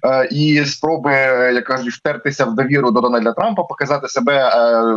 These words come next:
людиною, яка до нього максимально наближена, от вони там так неофіційно спілкувалися в Мар-а-Лаго, була купа фоток, е, звідти, ну і в принципі зараз якби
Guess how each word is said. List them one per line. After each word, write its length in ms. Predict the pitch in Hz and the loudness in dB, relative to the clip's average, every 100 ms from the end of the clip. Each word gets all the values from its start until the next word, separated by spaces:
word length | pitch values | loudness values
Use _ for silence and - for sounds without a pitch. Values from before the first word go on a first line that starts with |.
| 113 120 | 2 2
людиною, 440 | 135 143 147 127 | 2 0 0 0
яка 200 | 120 131 | 0 -2
до 120 | 127 123 | -6 -2
нього 220 | 120 120 | -2 0
максимально 500 | 123 - 131 117 107 | -2 -2 -2 0 0
наближена, 500 | 104 143 220 151 135 | 0 0 0 0 0
от 160 | 127 | -2
вони 140 | 131 127 | -4 -2
там 140 | 120 | -2
так 140 | - - | -2 -4
неофіційно 480 | 120 - - 139 117 | -6 -6 -4 0 0
спілкувалися 640 | - 117 139 196 196 165 143 | -2 -4 0 0 -2 -4 -2
в 80 | |
Мар-а-Лаго, 500 | 143 139 139 123 117 - - - - - - | 0 0 2 0 0 -4 -20 -20 -20 -20 -4
була 260 | 139 156 147 | 0 0 0
купа 260 | 151 131 | -2 -2
фоток, 460 | - 220 214 180 170 | 0 -2 0 -2 0
е, 420 | 160 151 151 147 | 2 2 2 2
звідти, 400 | 127 143 165 151 151 | 0 -2 -2 -2 0
ну 100 | 196 | 0
і 80 | |
в 60 | 123 | 0
принципі 320 | 139 139 - | -2 -4 -2
зараз 300 | 165 127 120 | 0 0 0
якби 200 | 110 107 | 0 0